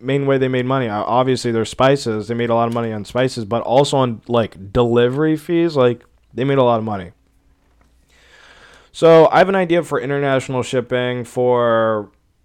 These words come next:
uh, I don't know, all kinds of shit. But it would definitely be good in, in, like, uh, cases of, like, humanitarian crisis,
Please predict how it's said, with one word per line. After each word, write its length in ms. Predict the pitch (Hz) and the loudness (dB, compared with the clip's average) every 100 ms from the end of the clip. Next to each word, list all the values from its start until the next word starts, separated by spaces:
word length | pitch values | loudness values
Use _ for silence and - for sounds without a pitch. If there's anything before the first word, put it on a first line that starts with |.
| _ _ _ _ _ _ _ _ _ _ _ | _ _ _ _ _ _ _ _ _ _ _
uh, 360 | 107 104 98 90 95 - _ _ _ _ _ _ | -10 -8 -8 -10 -18 -20 _ _ _ _ _ _
I 80 | 139 | -8
don't 100 | 113 | -6
know, 200 | 104 113 _ | -8 -14 _
all 160 | 104 110 | -4 -4
kinds 300 | 107 101 107 | -4 -8 -8
of 80 | 113 | -2
shit. 300 | 123 117 - _ _ _ _ _ - | -2 -2 -8 _ _ _ _ _ -6
But 160 | 117 | 0
it 80 | 120 | 2
would 160 | 120 117 | 2 2
definitely 340 | 127 139 147 | 0 2 -2
be 180 | 131 123 | -2 -2
good 400 | 117 120 117 117 | 0 0 0 -2
in, 400 | 117 120 117 110 - _ _ - | -6 -4 -4 -8 -14 _ _ -10
in, 160 | 120 | -6
like, 280 | 120 113 107 | -2 -4 -4
uh, 260 | 107 101 95 - | -6 -6 -8 -10
cases 460 | - 123 - 123 | -6 -6 -4 -6
of, 120 | 117 | -4
like, 220 | 113 110 101 | -2 -4 -6
humanitarian 920 | - 131 120 113 110 117 117 113 107 | -6 -6 -4 -6 -6 -4 -4 -4 -8
crisis, 800 | - 98 98 139 139 131 - | -10 -8 -6 -4 -4 -6 -12